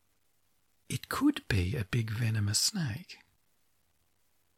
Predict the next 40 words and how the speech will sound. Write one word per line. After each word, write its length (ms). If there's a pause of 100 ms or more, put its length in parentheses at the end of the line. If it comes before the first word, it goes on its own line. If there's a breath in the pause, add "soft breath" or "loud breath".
(520 loud breath)
If 160
we 120
could 160
learn 200
to 120
ask 300
for 140
what 280
would 200
truly 460
be 180
good 200
for 240
us, 480 (120)
what 140
would 220
actually 460
be 180
the 100
bread 340
and 120
the 40
fish 420
in 180
Jesus' 680
word 300
pictures 400
here, 260
then, 220 (1120 loud breath)
then 140
we 140
could 200
expect 440
God 300
would 300
then 480
provide 680 (1000)
what 160
we 120
need. 380